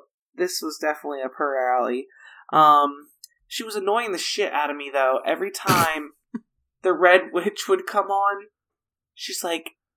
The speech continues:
Speaker 1: "Isn't that Elizabeth Olsen?" I'm like, "No, it's not Elizabeth Olsen." Every single time,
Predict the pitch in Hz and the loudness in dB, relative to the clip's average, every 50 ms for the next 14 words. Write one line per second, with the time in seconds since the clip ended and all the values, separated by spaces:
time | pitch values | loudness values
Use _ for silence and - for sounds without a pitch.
0 | _ _ _ _ _ - 214 226 233 247 254 254 - - 233 208 208 208 202 - | _ _ _ _ _ -8 -8 -6 -6 -6 -8 -10 -8 -4 -2 -2 0 -2 -2 -4
1 | - - - - 202 196 190 196 - 196 190 190 - 180 175 175 170 165 - - | -8 -10 -8 -8 -6 -6 -6 -4 -2 -2 -2 -2 -4 -4 -4 -4 -4 -4 -4 -2
2 | 190 190 185 180 - - 165 175 190 185 175 180 190 196 226 247 254 226 190 165 | 0 0 -2 -2 -6 -6 0 2 2 2 2 2 4 8 10 12 12 12 10 8
3 | 147 - 160 170 - - 185 190 208 214 156 196 196 202 196 - - 185 185 - | 6 4 0 -2 -4 -2 0 2 4 4 4 2 0 -2 -4 -2 -2 -2 -2 -2
4 | - - 185 196 202 - - 170 139 - - - - _ _ _ _ _ _ _ | -2 -2 0 0 -2 -2 -4 -6 -6 -6 -8 -10 -14 _ _ _ _ _ _ _
5 | - - 180 214 220 254 247 - 247 247 240 233 196 | 2 6 6 6 8 6 2 -2 -2 -2 -2 -2 -4